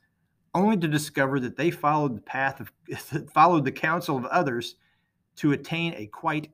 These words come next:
empty existence for them. They didn't create an independent path and are now saddled with the reality of being in the midst of someone else's dream without having ever identified or attained goals that mirror what they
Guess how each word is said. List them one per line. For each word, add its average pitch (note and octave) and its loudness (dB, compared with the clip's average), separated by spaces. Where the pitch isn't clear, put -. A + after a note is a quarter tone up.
empty C#3+ -6
existence A2+ -10
for A#2+ -10
them. B2+ -4
They C#3 -4
didn't F#3 4
create D3+ 2
an C3 -4
independent D3 -2
path A#2 -6
and C#3+ 0
are A2+ -4
now B2 -2
saddled C#3+ -2
with B2+ -4
the B2+ -8
reality A#2+ -2
of G#2 -10
being B2 -4
in A#2+ -4
the A#2 -4
midst A2+ -6
of G2+ -16
someone A#2+ -6
else's C#3 -4
dream G#2+ -8
without C3 -2
having B2 -2
ever A#2 -6
identified B2 -4
or B2 -10
attained C3 -6
goals B2+ -4
that - -18
mirror B2 -4
what A2 -8
they A2+ -6